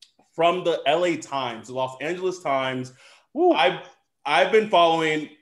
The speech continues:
Speaker 1: Anusha since she was at Bloomberg. Um, and so her role at the L A Times is she covers the business, the business of Hollywood. Um, and as we've said,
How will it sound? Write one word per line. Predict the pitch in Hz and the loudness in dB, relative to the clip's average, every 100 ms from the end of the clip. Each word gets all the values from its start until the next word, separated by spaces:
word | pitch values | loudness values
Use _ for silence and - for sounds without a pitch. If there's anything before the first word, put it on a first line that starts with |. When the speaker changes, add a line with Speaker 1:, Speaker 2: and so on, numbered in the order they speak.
| 143 | -4
Speaker 1:
Anusha | 143 151 143 156 139 | -2 -2 -2 -4 -4
since | 147 131 | -8 -8
she | 147 | -8
was | 147 143 | -4 0
at | 143 104 | -2 -2
Bloomberg. | 139 135 127 120 120 117 - _ _ _ _ 127 | -6 -6 -4 -4 -4 -8 -14 _ _ _ _ 0
Um, | 123 120 117 113 113 107 107 _ _ - | 2 2 -2 -4 -10 -12 -18 _ _ -4
and | 139 135 131 127 123 - | 0 0 0 -2 -6 -4
so | 147 139 135 131 - _ - | 0 0 0 -4 -10 _ -8
her | 147 | -4
role | 147 156 170 | 2 2 4
at | 160 | 0
the | 139 | 0
L | 147 | -2
A | 147 | -2
Times | 147 143 139 135 | -2 -4 -4 -6
is | 127 | -8
she | 139 | -12
covers | 127 143 135 135 127 | -4 -2 -2 -6 -8
the | 127 | -10
business, | - 156 156 - | -6 -6 -8 -14
the | 127 | -10
business | 160 170 175 | -8 -6 -8
of | 170 | -6
Hollywood. | 165 160 156 160 156 156 156 - _ _ _ | -2 -2 -2 -2 2 2 0 -8 _ _ _
Um, | 131 131 123 120 117 113 107 107 _ _ _ 135 | 0 2 2 0 -4 -12 -14 -20 _ _ _ -6
and | 135 131 131 127 123 120 _ _ 131 123 _ _ _ _ | -2 0 -2 -4 -8 -12 _ _ -20 -20 _ _ _ _
as | 160 160 | -2 0
we've | 214 | 0
said, | 214 190 175 | 4 4 4